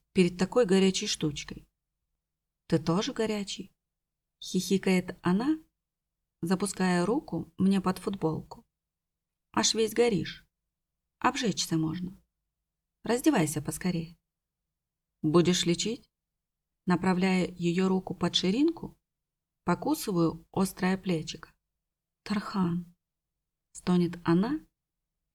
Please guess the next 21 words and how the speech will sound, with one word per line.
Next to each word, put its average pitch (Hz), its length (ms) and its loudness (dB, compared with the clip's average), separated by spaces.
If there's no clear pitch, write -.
сжимая 180 500 2
в 165 80 -12
маленькой 170 520 2
ручке - 480 -4
твердый 165 360 2
болт. - 460 -6
"Ты 220 100 -8
просто 214 380 -4
невероятен". 208 720 -2
"Знаю, 247 340 2
девочка, 165 560 0
поэтому 202 500 2
ты 165 140 0
без 165 220 0
ума 190 260 4
от - 120 -8
меня. 160 280 -4
Признайся". 196 720 0
"Нет, 170 380 6
не 240 80 2
поэтому". 190 680 -4